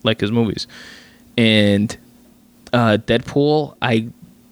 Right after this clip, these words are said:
didn't wanna see. I didn't even wanna see it. It was, like, one of those movies where I was like, "Eh, I don't really ever wanna see that." Um, but, you know, unfairly never giving it a shot type of thing.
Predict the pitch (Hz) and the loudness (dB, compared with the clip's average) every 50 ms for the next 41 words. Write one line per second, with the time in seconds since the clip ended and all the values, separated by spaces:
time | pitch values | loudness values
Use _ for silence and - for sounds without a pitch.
0 | _ _ - 135 139 143 135 147 147 135 - - - 120 117 127 123 123 123 131 | _ _ -6 -4 -2 -2 -2 -4 -4 -4 -4 -4 -2 -2 0 0 0 0 0 0
1 | 135 147 147 147 143 143 135 131 - - 131 131 120 - 120 131 139 139 139 131 | -2 -2 -2 0 0 -2 -2 -2 -2 -2 0 0 0 0 0 -2 0 0 -2 -2
2 | - 139 139 135 131 123 131 131 127 123 120 117 117 113 117 117 110 - - 139 | -2 -2 0 0 -2 -2 -2 -4 -2 -2 -2 -2 -2 0 0 -2 -2 -4 -4 -6
3 | 139 135 135 135 131 131 127 - - - - 120 123 - - - 123 120 113 107 | -4 -4 -4 -4 -4 -6 -8 -12 -10 -8 -6 -6 -6 -8 -6 -4 -4 -4 -2 0
4 | 113 110 107 - - 117 117 113 107 107 107 101 - 101 104 98 95 92 - - | 0 0 0 0 -2 -2 -2 -2 -4 -4 -6 -6 -4 -4 -4 -4 -4 -6 -10 -14
5 | - - - - - - - - _ _ _ - - - 104 110 110 107 98 95 | -20 -20 -20 -20 -20 -20 -20 -20 _ _ _ -20 -6 -2 -2 0 0 0 0 -2
6 | 95 95 101 101 98 - - - - - - _ - - _ _ _ _ _ _ | -2 -4 -4 -6 -6 -10 -12 -18 -20 -20 -20 _ -20 -20 _ _ _ _ _ _
7 | _ _ _ _ _ _ _ _ _ _ _ - - _ _ _ _ _ _ _ | _ _ _ _ _ _ _ _ _ _ _ -20 -20 _ _ _ _ _ _ _
8 | _ _ _ _ _ _ _ _ _ _ _ _ _ 127 120 113 - - - 90 | _ _ _ _ _ _ _ _ _ _ _ _ _ -8 -8 -6 -6 -4 -2 0
9 | 120 120 110 104 101 98 - - 113 110 110 - 113 110 107 107 107 104 104 104 | 0 0 0 0 -2 -4 -4 -4 -4 -4 -2 0 0 0 2 2 0 -2 -2 -4
10 | 101 104 104 101 107 107 107 104 101 101 - - 110 107 113 - - 104 - 117 | -2 -2 -4 -4 -6 -8 -8 -8 -6 -6 -4 -2 -2 -2 -2 -2 -2 -2 -2 -2
11 | - 113 113 113 117 - | -2 0 -2 -2 -2 -6